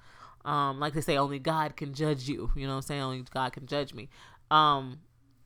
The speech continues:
I, I'm always like, and I think I get that from my mom. My mom's the same way. She's never been judgmental. Like, I've always had <laughs> friends that come out to my mom before they came out to their own parents.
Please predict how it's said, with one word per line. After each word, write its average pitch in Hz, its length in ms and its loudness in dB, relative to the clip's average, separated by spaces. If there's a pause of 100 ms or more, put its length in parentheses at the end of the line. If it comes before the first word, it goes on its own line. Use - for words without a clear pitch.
(160)
I, 170 120 6
I'm 175 240 6
always 175 500 6
like, 143 280 2 (140)
and 190 120 0
I 220 160 2
think 226 180 -2
I 208 60 2
get 190 100 2
that 185 120 2
from 165 120 -2
my 147 80 0
mom. 160 360 4
My 147 60 0
mom's 151 280 0
the 151 40 -6
same 143 260 -4
way. 143 160 -2
She's 147 200 -8
never 147 220 -2
been 143 300 -6 (380)
judgmental. 147 540 -2
Like, 139 300 0
I've 165 140 8
always 156 320 8
had 151 280 0 (260)
<laughs> 151 120 6
friends 160 440 6
that 143 180 2
come 160 160 0
out 151 180 4
to 160 80 -2
my 143 140 6
mom 151 280 6
before 147 220 0
they 147 80 2
came 151 200 -2
out 139 140 -2
to 147 80 -6
their 139 160 -4
own 139 200 -6
parents. 143 440 -4